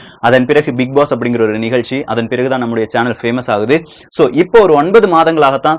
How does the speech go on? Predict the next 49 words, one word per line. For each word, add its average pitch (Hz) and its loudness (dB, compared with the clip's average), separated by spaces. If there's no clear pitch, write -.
தமிழ் 147 -2
பொக்கிஷம் 160 -4
அப்படிங்கிற 120 -2
பேருக்கு 190 2
தகுந்தது 135 -4
போல 117 -2
நம்ம 110 -8
நல்ல 113 0
விஷயங்களை 120 -2
பகிர்ந்துட்டு 127 -6
இருக்கோம் 104 -8
அப்படின்னு 110 -6
சொல்லலாம். 107 -2
இந்த 190 2
ஒரு 165 4
சக்சஸ், 127 -4
இந்த 147 -2
ஒரு 143 4
வெற்றி 127 0
என் 156 0
மூலமா 165 2
மட்டும்தான் 175 2
வந்துச்சா 151 -2
அப்படின்னு 135 0
கேட்டா 127 -2
கண்டிப்பா 165 0
கிடையாதுங்க. 104 -2
என்னை 117 -2
ஊக்கப்படுத்திய 135 -2
நிறைய 120 0
நண்பர்கள், 131 -2
எனக்கு 117 -4
நம்பிக்கை 165 0
கொடுத்த 143 -2
நிறைய 117 -4
நண்பர்கள், 127 -4
என்னுடைய 110 -2
உறவினர்கள், 131 -2
என்னுடைய 110 -6
மனைவி, 139 -2
இப்படி 117 -8
எல்லோருக்குமே 131 -2
இந்த 110 -6
வெற்றியில் 123 -6
சம 123 -6
பங்கு 135 -4
இருக்கு 117 -4
அப்படின்னு 107 -8
சொல்லலாம். 104 -4